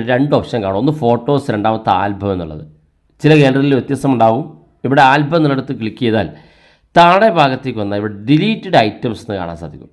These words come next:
അല്ലെങ്കിൽ ക്ലിയർ ട്രാഷ് ഫയൽ എന്നുള്ള ഓപ്ഷൻ കാണും. ഇവിടെ ചില മൊബൈൽ ഫോണിൽ ഈ ത്രീ ഡോട്ട് ക്ലിക്ക് ചെയ്താൽ ഇവിടെ ആയിരിക്കും നിങ്ങൾക്ക് കാണാൻ സാധിക്കുക, ഈ ട്രാഷ് ബിൻ എന്നോ അല്ലെങ്കിൽ റീസൈക്കിൾ ബിൻ എന്നോ കാണാൻ സാധിക്കും. ഇവിടെ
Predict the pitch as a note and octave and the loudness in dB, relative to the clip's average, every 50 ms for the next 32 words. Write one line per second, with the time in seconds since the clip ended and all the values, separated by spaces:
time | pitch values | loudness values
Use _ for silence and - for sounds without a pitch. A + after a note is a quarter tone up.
0 | - - B2+ C#3+ D#3 D#3 E3 E3 D#3+ - - - C#3+ E3 D#3+ D3+ D3+ C3 C3 C3 | -4 0 2 4 4 4 2 0 -4 -4 -2 2 2 2 2 2 0 4 4 4
1 | B2+ A#2+ - - - B2 A#2+ A#2 A2+ A2 G#2 G2 F#2 F2+ F2 - - F2 D#2 C#2+ | 4 4 0 -4 0 2 2 2 2 0 -2 -4 -4 -6 -8 -10 -12 -12 -12 -14
2 | D#2 - _ _ _ _ _ _ _ _ _ _ _ _ - F#3 G#3+ G#3+ G3+ - | -16 -20 _ _ _ _ _ _ _ _ _ _ _ _ 0 0 2 2 2 0
3 | G3+ G#3+ G#3+ F#3+ E3+ F3 E3+ D3 D3+ E3 E3 D#3 D#3 D#3 D3+ C#3 D3+ B2+ B2+ A#2 | 2 2 4 4 2 2 0 0 0 2 2 2 2 2 0 0 2 2 2 4
4 | A#2+ B2+ B2 A#2+ - - A#2+ B2 A#2 A2 - - A#2+ A2+ G#2+ G#2+ A2 A#2+ C3+ B2+ | 4 2 0 0 -4 -6 -4 -4 -6 -4 -4 -2 -2 -2 0 -2 0 2 2 2
5 | A2+ G2+ G2+ - A2+ B2 C3+ - - _ _ _ _ _ _ _ - B2 B2 B2+ | 2 2 0 -4 -6 -8 -8 -10 -16 _ _ _ _ _ _ _ -4 0 0 0
6 | A#2+ - A2+ G#2+ A2+ A2+ A2 - G#2 F2+ F2+ E2+ - G2+ G2+ G2+ - - _ _ | 2 2 2 2 2 0 -2 -2 -4 -4 -6 -6 -6 -4 -4 -6 -6 -10 _ _
7 | - - G#2 G#2 G#2 - - - _ _ _ _ - A#2 A#2 A#2 A2 - G#2 G#2 | -8 -4 -2 -2 -2 -4 -8 -14 _ _ _ _ 0 2 4 4 2 0 -4 -4
8 | G#2 A#2 A2+ A2 G#2 F#2+ F#2+ G2 G2 G2+ - - G2+ G#2 G#2 G2+ A2 G#2+ C3+ C#3+ | -2 0 0 0 0 0 -2 -2 -4 -4 -4 -4 -4 -4 -2 0 0 2 2 2
9 | C#3+ - B2+ A#2+ - - - A#2+ G#2 G2 G#2+ G2+ G2+ G2 F#2+ G2 F#2+ - F#2+ F2+ | 4 4 2 2 2 0 -2 -2 0 0 0 0 0 0 -2 -2 -2 -4 -4 -4
10 | F2+ F2+ E2+ E2 D2 D#2 D2+ D2+ - _ _ _ _ _ _ _ _ _ _ _ | -4 -6 -8 -12 -16 -16 -18 -20 -20 _ _ _ _ _ _ _ _ _ _ _
11 | _ _ _ _ - F3+ G3+ A#3+ B3 | _ _ _ _ 2 4 6 6 6